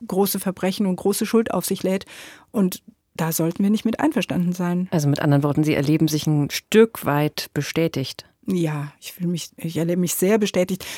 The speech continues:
Speaker 1: Habe ich früher auch schon, aber früher war das alles immer hinter vorgehaltener Hand. Also
Speaker 2: Mhm.
Speaker 1: wenn ich ein Konzert gegeben habe,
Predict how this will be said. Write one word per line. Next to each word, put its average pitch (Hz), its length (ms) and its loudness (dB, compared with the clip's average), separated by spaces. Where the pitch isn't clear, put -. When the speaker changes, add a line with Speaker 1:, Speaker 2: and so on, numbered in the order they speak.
Speaker 1:
Habe 233 140 4
ich - 100 -4
früher 240 360 4
auch 240 180 2
schon, 269 260 4
aber 208 200 -2
früher 233 320 2
war 214 100 2
das 214 180 -4
alles 254 360 4
immer 226 160 4
hinter 220 260 4
vorgehaltener 196 580 0
Hand. 160 240 -2
Also 151 220 4
Speaker 2:
Mhm. - 40 8
Speaker 1:
wenn 202 60 6
ich 196 80 2
ein 208 80 2
Konzert 240 460 -2
gegeben 220 400 2
habe, 208 220 -2